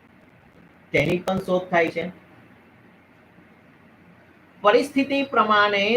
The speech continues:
તેમાં શું સુધારા કરી શકાય અને કઈ રીતે અસરકારક રીતે બનાવી શકાય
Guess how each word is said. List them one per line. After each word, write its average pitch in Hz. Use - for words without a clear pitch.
તેમાં 185
શું 285
સુધારા 208
કરી 185
શકાય -
અને 240
કઈ 269
રીતે 247
અસરકારક 233
રીતે 202
બનાવી 190
શકાય 107